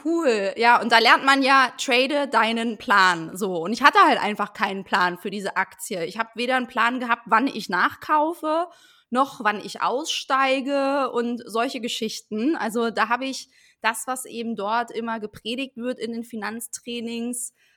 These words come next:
ähm, hab ich dort, ja, real wirklich <laughs> zu spüren bekommen mit dieser Aktie. Ähm, bin aber immer noch dabei, also insofern.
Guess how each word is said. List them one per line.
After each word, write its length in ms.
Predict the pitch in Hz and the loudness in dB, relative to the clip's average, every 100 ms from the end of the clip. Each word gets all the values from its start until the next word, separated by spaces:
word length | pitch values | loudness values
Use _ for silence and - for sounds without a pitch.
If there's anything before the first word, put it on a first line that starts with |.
| _ | _
ähm, 480 | 208 214 208 214 208 214 | -8 -6 -6 -6 -10 -6
hab 120 | 208 - | -6 -4
ich 180 | 226 | -12
dort, 480 | - 185 220 220 - | -6 -2 -2 -2 -14
ja, 360 | - 202 185 180 _ | -8 -4 -4 -6 _
real 720 | 190 202 180 208 240 233 220 - | -6 -2 0 2 0 0 -4 -8
wirklich 540 | 190 247 220 240 - | -10 -10 -6 -8 -8
<laughs> 0 | |
zu 120 | - | -6
spüren 480 | 220 - 185 240 220 | -4 -4 -2 -2 0
bekommen 640 | 196 208 - 214 - 269 277 | -2 -4 -4 -4 0 -2 -2
mit 240 | 247 208 - | -8 -6 -8
dieser 320 | 208 196 185 | -6 -6 -8
Aktie. 520 | 214 _ - 185 240 - _ _ _ _ | -10 _ -12 -8 -10 -12 _ _ _ _
Ähm, 380 | - 196 202 196 - | -8 -6 -6 -10 -6
bin 140 | 285 349 | 2 4
aber 180 | 349 | 4
immer 160 | - 294 | 4 4
noch 200 | 254 247 | 4 2
dabei, 580 | 233 208 196 202 190 185 - _ | 0 0 0 0 -2 -8 -20 _
also 300 | 202 190 202 | -10 -8 -10
insofern. 800 | 196 185 208 - 196 196 196 | -10 -10 -12 -12 -10 -10 -10